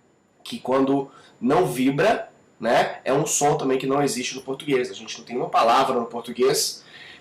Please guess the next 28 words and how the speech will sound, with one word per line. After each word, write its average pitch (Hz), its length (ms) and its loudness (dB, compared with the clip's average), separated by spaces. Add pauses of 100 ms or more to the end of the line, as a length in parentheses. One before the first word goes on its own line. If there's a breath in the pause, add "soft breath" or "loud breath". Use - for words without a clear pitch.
que 143 220 0
a 135 60 4
gente, 151 680 0
é, 131 320 4
utiliza 147 420 0
esse - 200 -4
tipo 156 300 -4
de 165 320 -4
som, - 580 2 (480)
não 98 140 -2
é? 165 300 2 (580 loud breath)
Então 120 280 0
a 135 60 4
gente 147 160 -2
fala 135 460 0 (340)
thank 131 440 0
you, 92 100 -4
a - 20 -4
gente 110 180 -10
não - 100 -10
fala 117 360 -2 (220)
thank 139 420 2
you 180 180 -8
e 131 60 -6
nem 135 260 0 (320)
thank 131 420 0
you, - 120 -12 (360)
né? 98 340 -2